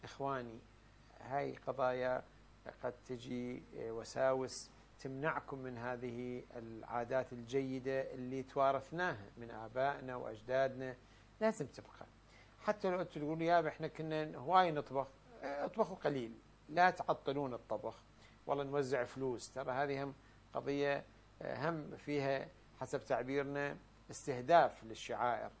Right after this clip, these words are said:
آه، تبقى شعيرة الطبخ وشعيرة الإطعام وشعيرة المجلس وشعيرة ال-، المأتم والموكب، هذا خلي يكون موجود،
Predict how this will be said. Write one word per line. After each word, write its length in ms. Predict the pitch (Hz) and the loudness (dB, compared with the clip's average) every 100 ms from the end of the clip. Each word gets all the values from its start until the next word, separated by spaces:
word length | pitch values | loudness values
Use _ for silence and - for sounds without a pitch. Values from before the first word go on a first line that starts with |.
| - - - - | -20 -20 -20 -18
آه، 140 | - 139 | -4 -4
تبقى 440 | - 165 - 139 | 0 0 4 4
شعيرة 420 | 120 123 127 131 113 | 4 0 2 0 -2
الطبخ 580 | 117 - 135 147 156 - | -10 0 4 6 6 4
وشعيرة 540 | - - 113 120 120 | -12 -10 -4 -4 -2
الإطعام 540 | 120 113 110 143 156 151 | -4 0 6 8 8 4
وشعيرة 480 | 131 113 120 123 117 | -4 -4 -2 -2 -2
المجلس 1000 | 123 123 120 117 117 139 135 156 165 151 | -4 -4 -2 -2 -2 -2 2 6 6 4
وشعيرة 540 | 131 117 117 123 127 123 | -2 -2 -2 0 0 -2
ال-، 560 | 123 120 120 120 120 120 - - - - | -4 -6 -4 -2 -4 -6 -12 -20 -20 -12
المأتم 560 | 120 139 156 147 160 | -4 0 0 2 2
والموكب، 560 | 156 151 160 156 - 156 | 2 4 4 4 0 0
هذا 240 | 147 160 | 0 0
خلي 240 | 160 202 208 | 0 0 0
يكون 220 | - 151 | 0 -2
موجود، 520 | 131 127 117 160 202 | 0 -2 0 0 0